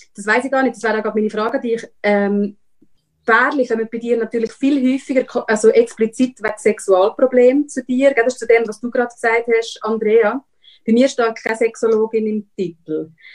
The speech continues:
Das heisst, bei mir ist es oft so ein bisschen, der Sex rutscht bei mir viel mehr einfach nachher. Also das gibt's praktisch nicht, dass bei mir eine erste Stunde explizit gerade um Sex geht. Und ich könnte mir vorstellen, dass das bei der Tanja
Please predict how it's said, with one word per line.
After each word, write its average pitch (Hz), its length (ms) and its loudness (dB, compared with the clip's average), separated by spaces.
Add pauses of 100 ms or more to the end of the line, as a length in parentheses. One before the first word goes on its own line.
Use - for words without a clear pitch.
(100)
Das 214 140 -2
heisst, 233 340 0
bei 226 80 -4
mir 254 160 0
ist 254 160 -10
es 233 180 -16
oft 247 300 -2
so 254 80 2
ein 240 60 0
bisschen, 226 220 -4
der 233 80 -4
Sex 247 360 -2
rutscht 247 320 -4
bei 233 80 -6
mir 226 260 0
viel 262 300 -2
mehr 240 300 2
einfach 226 300 -8
nachher. 226 520 -6
Also 214 140 -8
das 226 100 -10
gibt's - 220 -12
praktisch 226 480 -6
nicht, 247 180 0
dass 247 100 -6
bei 214 80 -10
mir 220 280 2 (200)
eine 214 200 0
erste 240 260 -4
Stunde 233 480 -6 (720)
explizit 220 560 -4
gerade 220 180 -2
um 202 100 0
Sex - 340 -6
geht. 220 100 -2 (100)
Und 233 60 0
ich 220 80 -4
könnte - 180 -4
mir 220 60 -10
vorstellen, 233 340 -2
dass 214 140 -6
das 202 160 -10
bei 208 80 -10
der 190 80 -12
Tanja 202 480 -2